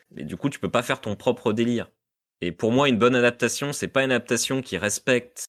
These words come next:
à cent pour cent le matériel de base. Pour moi, une bonne adaptation, c'est ce qui comprend, ce qui fait que le matériel de base marche et raconte quelque chose qui nous parle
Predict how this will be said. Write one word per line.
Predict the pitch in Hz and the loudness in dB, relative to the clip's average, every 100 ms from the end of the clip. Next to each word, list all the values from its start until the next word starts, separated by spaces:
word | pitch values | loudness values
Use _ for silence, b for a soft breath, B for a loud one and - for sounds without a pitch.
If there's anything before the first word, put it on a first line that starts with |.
| _ | _
à | - | -10
cent | - 117 | -6 -6
pour | 117 110 | -8 -10
cent | - 120 110 - | -6 -4 -2 -4
le | 80 | -6
matériel | 85 85 85 87 | -4 -2 -2 2
de | 117 | 4
base. | 135 127 92 | 4 2 0
Pour | 90 | 0
moi, | 113 | 0
une | 107 | 2
bonne | 110 | 2
adaptation, | 101 101 - 120 | 2 -2 -2 -4
c'est | - | -6
ce | - | -12
qui | 165 | -12
comprend, | - 120 - 143 | -6 -6 -2 -2
ce | - | -4
qui | - | -8
fait | - - 143 | -4 0 0
que | - | -2
le | |
matériel | 95 90 90 92 | -4 0 0 0
de | |
base | 87 98 92 82 _ 92 | 0 2 0 -2 _ -4
marche | 110 107 - - - _ _ - | 0 0 -2 -4 -6 _ _ -8
et | 82 | -4
raconte | 101 - 110 | -2 -2 -2
quelque | 110 98 | -2 -4
chose | - 107 - | -4 -6 -6
qui | 82 | -8
nous | 80 | -4
parle | - 135 135 | 0 2 2